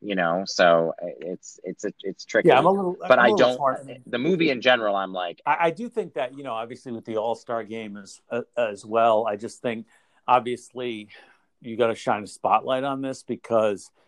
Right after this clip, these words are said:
Speaker 2: in this day and age where we have no attention span whatsoever, it's like these, you know, restrictions got put in place. They were passed because they got their ass handed to 'em when they lost two Georgia Senate seats.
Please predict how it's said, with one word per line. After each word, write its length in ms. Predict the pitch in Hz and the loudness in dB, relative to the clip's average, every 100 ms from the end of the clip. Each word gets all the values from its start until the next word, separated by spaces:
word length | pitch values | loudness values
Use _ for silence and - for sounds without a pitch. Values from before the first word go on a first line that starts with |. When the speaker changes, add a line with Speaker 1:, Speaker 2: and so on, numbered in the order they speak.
| _ _ | _ _
Speaker 2:
in 120 | 117 | -4
this 180 | 135 147 | -4 -4
day 180 | 185 170 | -2 -2
and 140 | 151 | -4
age 240 | 127 123 - | -4 -4 -2
where 80 | |
we 100 | 107 | 0
have 140 | 107 98 | 2 2
no 440 | 104 104 107 120 | 0 4 6 4
attention 500 | 104 - 120 107 110 | 0 -6 -6 -6 -10
span 420 | 95 - 104 101 98 | -12 -8 -6 -6 -4
whatsoever, 840 | 101 - 113 107 110 110 135 139 | -6 -4 0 4 4 6 4 2
it's 240 | - 117 - | -6 -12 -4
like 200 | 117 110 - | -4 -4 -10
these, 420 | 113 117 107 - _ _ _ _ | -12 -10 -14 -20 _ _ _ _
you 160 | 151 131 | -8 -6
know, 100 | 104 | -4
restrictions 680 | 101 - 135 - - 131 117 | -6 -6 -6 -4 -4 -6 -2
got 220 | 113 - | -2 -2
put 180 | 123 123 | -4 -4
in 100 | 139 | -8
place. 460 | - 127 110 101 | 0 2 2 0
They 140 | - 107 | -2 0
were 120 | 101 | -2
passed 460 | - 117 110 117 | -2 0 0 -2
because 320 | - 110 110 - | -8 -8 -8 -4
they 100 | 107 | -4
got 180 | 107 | -2
their 140 | 110 101 | -2 2
ass 300 | 104 107 - | 2 0 -4
handed 320 | 107 101 90 | -14 -14 -16
to 140 | - | -12
'em 60 | 104 | -12
when 100 | 101 | -12
they 80 | 101 | -8
lost 320 | 98 101 - | -2 -2 -4
two 120 | 117 | -10
Georgia 380 | 98 104 101 107 | -6 -4 -4 -4
Senate 340 | - 110 113 | -8 -8 -8
seats. 440 | - 107 101 - | -10 -8 -8 -10